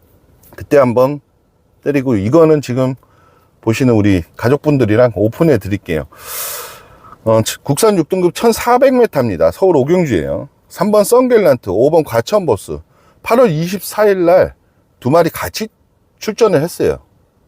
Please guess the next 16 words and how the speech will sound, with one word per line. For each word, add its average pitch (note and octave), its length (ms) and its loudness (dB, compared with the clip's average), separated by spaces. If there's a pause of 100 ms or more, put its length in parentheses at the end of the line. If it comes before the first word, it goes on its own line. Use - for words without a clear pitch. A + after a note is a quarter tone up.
(800)
과천버스는 A3 880 0
그때 E3 240 -4
육 B2+ 180 -6
번 G3 160 -2
게이트고, F#2 640 -2 (480)
삼 A3+ 240 0
번 A#3 160 4
썬갤란트는 G#3+ 1000 0 (420)
오 G#2+ 200 2
번 A3 180 4
게이트였습니다. G2 800 -4 (680)
삼 G#3 200 0
번 A3 100 4
썬갤란트 C4+ 760 2
같은 G#3+ 320 -2
경우 F#3+ 340 -2